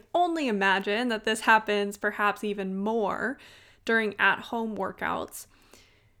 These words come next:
people are distracted by social media and by their phones, even during workouts. When you're taking rest between sets,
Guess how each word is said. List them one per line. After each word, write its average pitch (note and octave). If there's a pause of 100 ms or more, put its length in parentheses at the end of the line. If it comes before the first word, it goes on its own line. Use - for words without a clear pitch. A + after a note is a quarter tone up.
people D4
are A#4
distracted A#3 (200)
by A3
social C4
media A#3
and G#3
by G3+
their G#3
phones, G#3 (160)
even D#4+ (120)
during A#3+ (160)
workouts. - (1400)
When A#3
you're A#3+
taking A#3+
rest A3 (140)
between G3+
sets, -